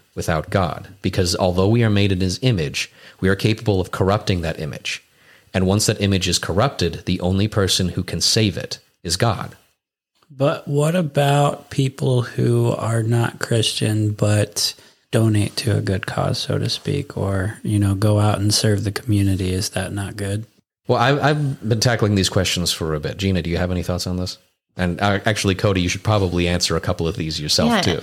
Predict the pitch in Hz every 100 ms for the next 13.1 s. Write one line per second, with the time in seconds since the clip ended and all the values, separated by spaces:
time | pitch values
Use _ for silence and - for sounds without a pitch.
0 | - 214 226 277 262 214 214 214 220 -
1 | 233 139 180 180 185 - - - 349 330
2 | - - 571 127 120 147 208 208 175 165
3 | 110 113 120 127 110 107 - 101 87 87
4 | 92 101 107 101 107 87 87 95 95 104
5 | - - - - 113 127 143 143 120 104
6 | 127 104 123 127 123 120 123 90 - -
7 | - 349 - 135 110 127 139 143 143 135
8 | 139 123 120 135 95 87 - - - -
9 | 104 123 110 101 104 - - 113 - 113
10 | - 107 107 107 104 - 120 110 110 104
11 | 104 110 104 - 101 110 - _ _ -
12 | 87 98 87 95 76 - - 82 - -